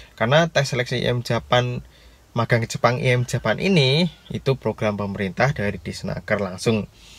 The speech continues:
Dan biayanya sangat murah alias ada pun juga yang gratis. Beda sekali dengan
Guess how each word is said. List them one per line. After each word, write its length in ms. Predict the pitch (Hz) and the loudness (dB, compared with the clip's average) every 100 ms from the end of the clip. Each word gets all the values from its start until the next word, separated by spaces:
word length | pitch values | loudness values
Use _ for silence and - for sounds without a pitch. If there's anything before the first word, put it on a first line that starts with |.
| - - | -20 -6
Dan 300 | - 127 151 - | 2 4 4 0
biayanya 640 | 107 101 101 95 120 127 | 2 2 2 2 2 0
sangat 480 | - 90 98 117 120 - - _ _ - | -2 -6 0 0 -2 -8 -20 _ _ -8
murah 560 | 113 113 113 127 135 - 101 | -4 -2 4 2 2 -6 -10
alias 480 | 92 98 120 127 | -6 -2 0 -2
ada 320 | - - 104 - | -8 -4 -6 -2
pun 160 | 147 | -2
juga 180 | 151 - | -2 -2
yang 220 | 123 127 135 | 0 -2 -6
gratis. 480 | - - - 196 - - - - - | -10 -12 -8 -8 -8 -18 -20 -20 -6
Beda 180 | 170 110 | 0 0
sekali 380 | - 135 151 | 2 2 2
dengan 480 | 165 117 117 131 147 | 0 2 2 2 -2